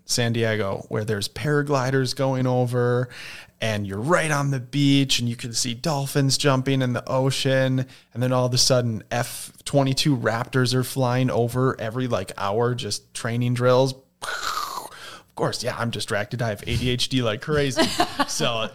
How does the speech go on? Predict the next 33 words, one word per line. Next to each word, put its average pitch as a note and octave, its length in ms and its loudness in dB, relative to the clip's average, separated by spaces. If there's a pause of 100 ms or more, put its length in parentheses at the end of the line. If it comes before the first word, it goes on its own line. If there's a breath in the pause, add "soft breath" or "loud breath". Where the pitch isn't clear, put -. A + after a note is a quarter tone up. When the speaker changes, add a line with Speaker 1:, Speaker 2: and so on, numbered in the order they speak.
(160)
Speaker 1:
that D#3 280 0
didn't D#3 220 2
help C#3 280 2
at A#2+ 120 -6
all. A2+ 440 2 (320 soft breath)
So D#3 240 2
sometimes G4+ 540 0
you C#4+ 60 -2
gotta E3 260 2
choose C#3 440 2
the G#2+ 120 0
right G2+ 340 -4
place C3+ 520 0
Speaker 2:
Mm. G3+ 540 -2
Speaker 1:
to C#3+ 120 0
get A#2 380 0 (180)
real B2+ 340 0
focus, C3 580 0
'cause A#2+ 160 -8
I'm D3+ 160 4
one C#3+ 100 4
of C3 60 0
those A#2 200 -2
people A#2 320 0
that G#2+ 140 2
I F#2+ 140 -2
need G#2+ 260 -2
to G#2 80 -8
put G2+ 200 -8
the F#2 100 -4
headphones G#2 540 -2
on G#2 360 0
and F2+ 260 -12